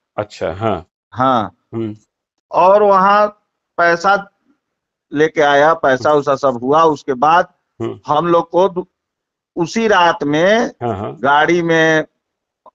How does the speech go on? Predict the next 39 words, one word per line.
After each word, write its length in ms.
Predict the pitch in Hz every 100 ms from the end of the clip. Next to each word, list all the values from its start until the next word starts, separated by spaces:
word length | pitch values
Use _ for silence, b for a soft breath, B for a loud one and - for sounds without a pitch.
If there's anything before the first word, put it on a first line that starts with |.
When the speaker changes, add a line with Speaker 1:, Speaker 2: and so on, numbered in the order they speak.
| -
Speaker 2:
आंख 260 | 143 156 151
बांध 360 | 120 151 160 139
के 240 | 147 170
और 220 | 170 143
नींद 280 | 131 160 175
की 140 | 156
गोलियां 400 | 135 135 131 143
दे 140 | 120 131
करके। 520 | - 117 - 135 220 427 _ _ -
Speaker 1:
अच्छा, 160 | 143 190
फिर 200 | - 190
से, 260 | 185 233
मतलब, 520 | 220 175 180 175 151 _
अच्छा, 220 | 135 135
आपको, 360 | 127 147 - 190
अ, 400 | 190 185 180 175 143
किसी, 480 | _ _ - 147 208
किस 380 | - - 254 -
फ्लोर 160 | 254
पर 100 | 254
रखा 240 | 247 240 247
था, 80 |
इतना 220 | 254 - 240
याद 220 | 233 226
है? 300 | 254 _ _ _ _ _ _ - -
Speaker 2:
हम 160 | 135 160
लोग 240 | 190 196
को 160 | - 202
नाइन्थ 400 | 185 190 233 185
फ्लोर 420 | 196 - 196 196
पर 160 | - 170
रखा 220 | 151 151
था। 200 | - - -
Speaker 1:
नाइन्थ 280 | 170 175
फ्लोर 180 | - 120
पर 120 | 104
रखा 220 | 101 92 98
था। 260 | - 98 120
Speaker 2:
हाँ। 400 | 127 107 -